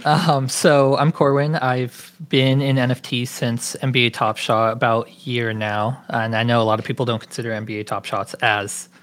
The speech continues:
true N F Ts, but that's, that was my introduction to N F Ts originally. And I've been in crypto since late two thousand sixteen. And the Floor community for about three months now. I joined on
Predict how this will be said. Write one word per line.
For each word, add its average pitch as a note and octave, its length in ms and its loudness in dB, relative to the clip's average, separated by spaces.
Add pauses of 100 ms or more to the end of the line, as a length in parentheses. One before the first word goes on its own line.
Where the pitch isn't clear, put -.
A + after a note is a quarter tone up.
(120)
true A#2+ 300 2
N A2+ 160 2
F A2+ 100 -2
Ts, A2 380 -6
but - 520 0 (300)
that's, C3 360 0
that B2+ 200 2
was C3 160 -2
my B2 140 0
introduction B2 540 -2
to G#2+ 60 -6
N A2+ 120 -4
F G#2+ 80 -8
Ts A2+ 240 -10
originally. A2+ 560 -6 (320)
And A#2 200 2
I've A2+ 140 4
been A#2+ 140 2
in A#2 80 2
crypto A#2+ 380 0
since - 540 -6 (500)
late B2 340 0
two C3 140 -2
thousand A#2 360 2
sixteen. G3 760 2 (540)
And A#2 400 2
the A#2 60 0
Floor C#3 240 2
community C3 520 2
for - 160 0
about A2 360 0
three A#2+ 200 -2
months A2 440 -2
now. G2 500 -8
I A#2 80 -6
joined A2 400 -6
on B2 460 2